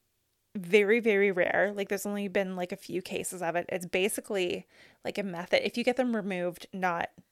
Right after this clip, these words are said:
tied. So it's almost a hundred percent,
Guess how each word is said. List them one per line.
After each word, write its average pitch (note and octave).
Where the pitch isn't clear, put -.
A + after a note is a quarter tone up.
tied. -
So G3
it's F#3+
almost G#3
a G#3+
hundred F#3+
percent, F3